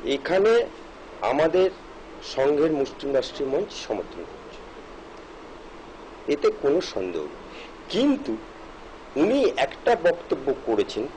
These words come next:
সেটা হচ্ছে "আল্লাহ বাঁচাতে পারবে না,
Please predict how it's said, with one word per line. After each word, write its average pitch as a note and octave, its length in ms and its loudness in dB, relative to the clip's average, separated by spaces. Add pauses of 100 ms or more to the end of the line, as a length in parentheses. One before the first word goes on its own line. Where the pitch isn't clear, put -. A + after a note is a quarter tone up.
(2250)
সেটা F3+ 340 6
হচ্ছে G3 280 2 (2250)
"আল্লাহ E3 560 10
বাঁচাতে D#3 340 6
পারবে F#2 340 4
না, E2+ 100 -8